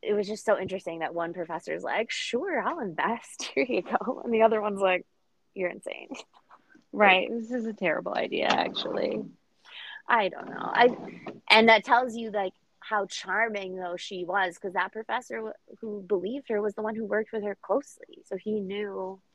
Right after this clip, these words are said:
Speaker 2: Right, watching all the things.
Speaker 1: He knew she's smart. He's like, "Okay, she's smart. Like, two and two. <laughs> Cool." I don't know. But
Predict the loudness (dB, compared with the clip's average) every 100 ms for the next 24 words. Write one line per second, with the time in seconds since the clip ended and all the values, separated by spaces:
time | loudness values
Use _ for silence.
0 | _ _ -10 -6 -6 -4 -4 -4 -4 -6
1 | -4 -4 -4 -6 -8 -12 -2 4 8 8
2 | 6 -2 -2 2 4 4 2 -2 -6 -6
3 | -6 -6 -4 -4 -2 -4 -4 -4 -2 0
4 | 0 0 -2 -2 -4 -4 -2 -2 0 0
5 | -2 -8 _ -12 -12 -14 _ _ -4 -2
6 | 0 -4 -6 -12 -20 -16 4 4 4 -4
7 | -6 -6 -10 _ _ _ _ -20 0 4
8 | 4